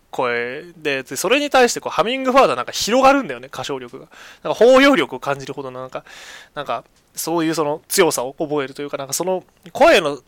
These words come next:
声というか、歌う曲自体はもちろんその二つ、どれ-、どちらとも結構違うジャンルのものではあるんですけど、こう、なんか、どちらもその、なんかそういう方向の、方向で、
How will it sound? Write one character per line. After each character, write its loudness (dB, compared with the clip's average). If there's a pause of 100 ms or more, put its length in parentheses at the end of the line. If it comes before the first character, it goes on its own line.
(180)
声 4
と -4
い -2
う -8
か、 -2
歌 4
う 2
曲 -2
自 -4
体 0
は -12 (140)
も -8
ち -6
ろ -2
ん -4
そ -12
の -16
二 0
つ、 -6
ど -2
れ-、 -4
ど -6
ち -4
ら 2
と 0
も -2
結 -4
構 -10
違 0
う -10
ジ -4
ャ 2
ン -6
ル -4
の -4
も 0
の 2
で -6
は -4
あ -2
る -8
ん -20
で -16
す -12
け -18
ど、 -14
こ -16
う、 -20 (520)
な -10
ん -20
か、 -10 (160)
ど -6
ち -2
ら 6
も 4
そ 2
の、 0 (260)
な -12
ん -20
か -6
そ 0
う -2
い -4
う -2
方 2
向 0
の、 -6 (180)
方 -4
向 4
で、 0